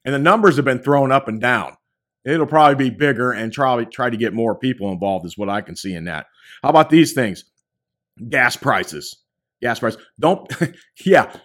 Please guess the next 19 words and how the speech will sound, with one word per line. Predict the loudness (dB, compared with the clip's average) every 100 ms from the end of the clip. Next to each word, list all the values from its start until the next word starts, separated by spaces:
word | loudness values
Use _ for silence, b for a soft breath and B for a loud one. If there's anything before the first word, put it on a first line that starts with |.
| -6
all | -2 2
the, | 0 -2 -4
the, | -2 0
the | 2 2
president | 4 2 2 0
doesn't | 2 0 0
have | 0 0 2
anything | 0 0 0 0
in | 0 -2
his, | 0 -2 0
uh, | 0 0 -2 b b -2
his | -2
little | 0 0 0 2
room | 2 4 2
where | 0
he | -2
can | -4 -8
switch | -4 -4 -4
the, | -12